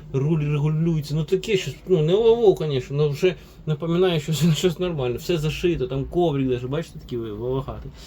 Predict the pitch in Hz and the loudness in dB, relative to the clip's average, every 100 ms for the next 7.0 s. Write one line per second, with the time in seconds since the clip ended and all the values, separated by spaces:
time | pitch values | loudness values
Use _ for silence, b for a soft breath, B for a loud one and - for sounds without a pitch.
0 | B - 143 - 135 123 139 151 165 - | B -6 -6 -2 -2 -2 -2 -2 -2 0
1 | 370 415 381 339 - 147 147 160 147 123 | 0 0 0 -4 -4 -4 -2 0 -2 -2
2 | B B B - 226 226 214 277 453 415 | B B B -4 -2 -2 -2 0 4 8
3 | 370 359 359 320 349 294 240 220 170 151 | 8 8 6 6 2 -2 2 4 6 4
4 | 139 160 208 165 170 165 170 214 165 151 | 4 4 4 -2 -2 0 2 2 2 -2
5 | 160 156 147 143 156 135 127 127 139 127 | -2 -2 -4 -2 0 0 -2 -4 -4 -4
6 | 139 139 - 226 165 139 - 135 196 | -2 -4 0 0 2 -2 -4 -2 -2